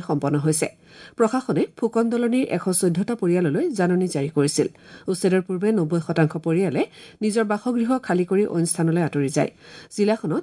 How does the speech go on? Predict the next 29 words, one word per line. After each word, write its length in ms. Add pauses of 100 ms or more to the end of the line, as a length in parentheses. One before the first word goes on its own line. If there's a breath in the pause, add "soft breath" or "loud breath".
তিনি 240
হাজাৰ 240
বিঘা 240
ভূমি 240
দখলমুক্ত 380 (100)
কৰাৰ 240
বাবে 160 (100)
প্ৰশাসনে 440 (400 loud breath)
লক্ষ্য 260
স্থিৰ 260
কৰিছে। 280 (580 loud breath)
ইপিনে 240 (180)
গোলাঘাট 440
জিলা 200
প্ৰশাসন 400
আৰু 140
বন 180
বিভাগে 300 (100)
কাইলৈ 320
পুৱাৰে 300
পৰা 140 (380 loud breath)
মেৰাপানী 420
সীমান্তৰ 480
দৈয়াং 280
বনাঞ্চলৰ 500
দুই 180
নম্বৰ 280
নেঘেৰী 280
বিলত 180